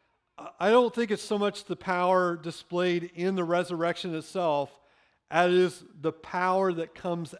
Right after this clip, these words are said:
out of it, which we call the power of the resurrection. I'm gonna give you three, and that's a significant shorter sermon than what I originally, I had six, eight weeks to po-, to work on this sermon. It was long,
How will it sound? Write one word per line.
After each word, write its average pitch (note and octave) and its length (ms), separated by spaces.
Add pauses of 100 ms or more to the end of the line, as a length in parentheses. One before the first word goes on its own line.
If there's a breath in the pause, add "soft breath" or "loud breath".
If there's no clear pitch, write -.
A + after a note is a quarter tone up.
(120)
out F3 240
of C3 120
it, A2+ 120 (680)
which C#3+ 240
we E3 120
call D#3+ 320
the C3+ 60
power D3 320
of C3 40
the B2 80
resurrection. A#2+ 880 (1000)
I'm D#3 120
gonna G#3 140
give G3 160
you F3+ 80
three, F3+ 800 (680)
and D#3 180
that's E3+ 220
a D3 40
significant F3+ 760
shorter F#3 420
sermon E3+ 540
than D#3 100
what D3+ 160
I C#3 200 (200)
originally, D#3 500 (380 soft breath)
I G3+ 100
had A3 140
six, - 460 (100)
eight F3 200
weeks D#3 560 (480)
to C#3+ 100
po-, D#3+ 360
to E3 100
work D#3+ 280
on C#3+ 120
this C3+ 140
sermon. C#3 380
It F3 60
was F3 140
long, D3+ 580